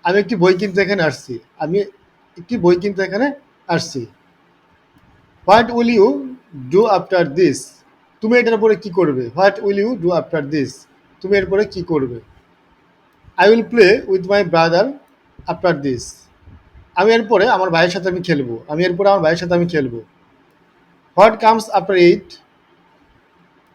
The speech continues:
"Nine comes after eight." "What comes after eight?" "After eight?" আটটার পরে কি আসে? তাহলে আটটার পরে নয়টা, নয় আসে।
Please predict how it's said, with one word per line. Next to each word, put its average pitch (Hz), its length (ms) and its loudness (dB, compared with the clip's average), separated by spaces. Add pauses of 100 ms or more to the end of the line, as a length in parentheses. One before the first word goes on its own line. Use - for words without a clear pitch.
(280)
"Nine 202 320 4
comes 247 320 4
after 180 300 0
eight." 147 320 -2 (800)
"What 226 220 6
comes 233 200 2
after 180 240 -6
eight?" 147 260 2
"After 196 360 0
eight?" 139 280 0 (720)
আটটার 180 260 0
পরে 247 340 2 (440)
কি 220 140 2
আসে? 143 380 0 (680)
তাহলে 233 400 4 (460)
আটটার 180 260 0
পরে 240 140 2
নয়টা, 190 320 0
নয় 190 200 2
আসে। 156 300 -2